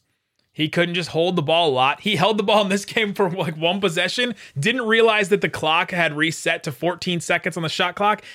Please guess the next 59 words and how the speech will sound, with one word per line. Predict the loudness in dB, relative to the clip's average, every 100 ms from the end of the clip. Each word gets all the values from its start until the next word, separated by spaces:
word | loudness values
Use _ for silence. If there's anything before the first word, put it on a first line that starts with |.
| -6
and | 0
got | 0
a |
shot | 0 0 0
clock | 0 0
violation, | 0 2 0 -2 -4
and | -4
it | -4
shocked | -4 0 0 -2 -6
him. | -12 -14 _ _ _ _ _ _ _ -2
Because | 0
he | 2
was | 0
like, | 2
"Oh, | 2 2
finally, | 4 2 2 0
I | 0
have | 2 0 0
time. | -2 -2 -2 0
I |
have | -2 -2
twenty-four | -4 -4 -2 -2
seconds | -2 -2 -2 -6
to | -8
finally | -6 -6 -4
get | -8 -8 -8
something, | -8 -6 -8 -8 -14 -16 -8
and | -2
they're | 0
gonna | 0 0 -2
single | -4 -2 -2
team | -2 -6 -6
me." | -10 -12 -18 _ _ _ _ _ _ _ -6
And | -2 -2
<laughs> |
the | 0 0
clock | 0 0 0 0
was | -2
like, | -2 -2
"No, | -4 -2 0 -4 _ _ _
you | -6 -4
forgot | -2 -2 -2 -2
that |
it | -4
was | -4
fourteen | -4 -4 -4 -10
seconds." | -12 -18 -20 _ -12 -2
That | 0
was, | 2 0
like, | 2
the | 2
one | 4 2 2 0
big | -2 -2
mistake | -4 -4 -4 -4
he | -4
made | -6 -8
in | -8
this | -12
game. | -10 -12 -12